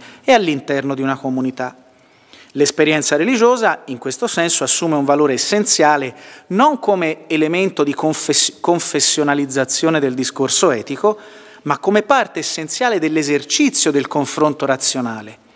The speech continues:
teso a definire i conf-, i contorni di un'etica condivisa. Più ancora, nella visione di Vidal, il cristianesimo si presenta come esperienza religiosa dalla quale non è deducibile alcun progetto di etica cristiana, ma piuttosto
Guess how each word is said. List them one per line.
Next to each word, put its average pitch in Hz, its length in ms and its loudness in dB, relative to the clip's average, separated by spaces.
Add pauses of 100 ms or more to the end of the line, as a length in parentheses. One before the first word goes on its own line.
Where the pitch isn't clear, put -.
(360)
teso 202 240 4
a 170 40 2
definire 190 480 0
i 170 60 6
conf-, 240 460 0
i 202 100 -6
contorni 170 580 0
di 196 60 -6
un'etica 123 480 -2
condivisa. 117 680 -8 (600)
Più 320 140 6
ancora, 185 580 2
nella 214 300 0
visione 170 320 -4
di 147 100 -6
Vidal, 139 460 -4
il 247 180 -4
cristianesimo 170 720 -2
si - 160 -2
presenta 143 560 -2
come 156 460 0 (880)
esperienza 220 640 2
religiosa 185 480 2
dalla 175 240 2
quale 151 400 0 (320)
non 190 180 0
è 262 140 0
deducibile 196 640 -2
alcun 175 380 -2
progetto 170 580 -2
di 135 160 -6
etica 131 340 -8
cristiana, 160 600 0
ma 180 140 2
piuttosto 214 840 -4